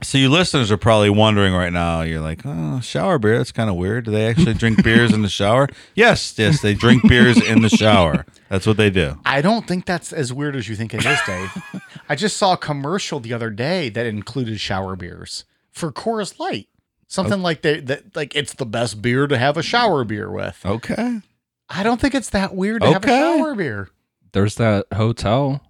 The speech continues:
Speaker 3: Where's that, in Columbus?
Speaker 1: Columbus, that's true.
Speaker 3: They have a fucking cooler in the shower.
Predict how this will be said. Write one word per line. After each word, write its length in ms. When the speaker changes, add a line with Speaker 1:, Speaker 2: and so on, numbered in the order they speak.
Speaker 3:
Where's 160
that, 120
in 120
Columbus? 420
Speaker 1:
Columbus, 560
that's 240
true. 420
Speaker 3:
They 80
have 120
a 80
fucking 420
cooler 480
in 200
the 80
shower. 640